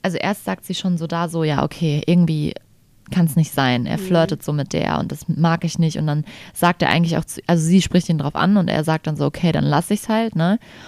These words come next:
Speaker 1: Und, ähm,
Speaker 2: Dann lass ich's halt.
Speaker 1: ja, und, also der behandelt die auch einfach, also das ist total, heutzutage würde man sagen, total toxisch und manipulativ.
Speaker 2: Mhm.
Speaker 1: Also es ist wirklich echt,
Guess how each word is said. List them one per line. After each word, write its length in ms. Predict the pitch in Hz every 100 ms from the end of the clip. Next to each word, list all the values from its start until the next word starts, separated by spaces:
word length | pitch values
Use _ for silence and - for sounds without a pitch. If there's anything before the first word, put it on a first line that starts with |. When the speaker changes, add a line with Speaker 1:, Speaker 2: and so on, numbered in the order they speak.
| - - - - - - - -
Speaker 1:
Und, 380 | - 196 196 185 -
ähm, 420 | 180 175 170 165 185 - - - - - - - _ -
Speaker 2:
Dann 100 | 180 180
lass 140 | -
ich's 160 | 190 -
halt. 180 | 190 196 196
Speaker 1:
ja, 280 | 196 185 -
und, 260 | - 185 - - - - -
also 120 | 196
der 100 | 202
behandelt 540 | 190 - 247 311 -
die 120 | 202 -
auch 120 | -
einfach, 420 | - 190 - 175 - -
also 220 | 208 196
das 160 | 202 190
ist 200 | 202 -
total, 600 | 202 - 208 269 311 - 185
heutzutage 500 | 254 - - 226 208
würde 120 | 208
man 120 | 190
sagen, 240 | 180 175 - - -
total 500 | - 180 208 214 226
toxisch 540 | - - 202 - 190
und 100 | 156
manipulativ. 720 | 175 175 175 - 160 - 139 170
Speaker 2:
Mhm. 420 | 190 185 190 233 -
Speaker 1:
Also 220 | 180 185
es 140 | 180
ist 280 | 190 180 -
wirklich 400 | 202 - 208 - - - - _
echt, 300 | 196 - -